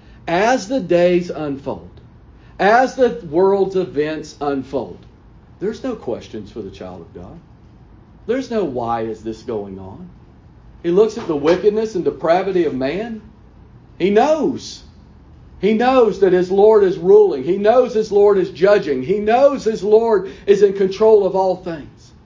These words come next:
That's the peace which he gives his children,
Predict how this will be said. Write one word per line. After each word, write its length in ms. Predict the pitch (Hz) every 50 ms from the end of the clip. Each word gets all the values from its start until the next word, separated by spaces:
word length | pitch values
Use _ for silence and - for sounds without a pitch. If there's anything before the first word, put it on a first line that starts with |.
| _ _ _ _ -
That's 220 | 190 196 208 -
the 140 | - - 190
peace 640 | 180 - - - 196 196 180 143 127 - - - - _ _ _ _ - - -
which 220 | - 160 165 - -
he 120 | 175 170
gives 440 | 147 127 170 190 196 185 170 - -
his 240 | - 170 151 135 -
children, 480 | - - 170 160 156 139 120 110 98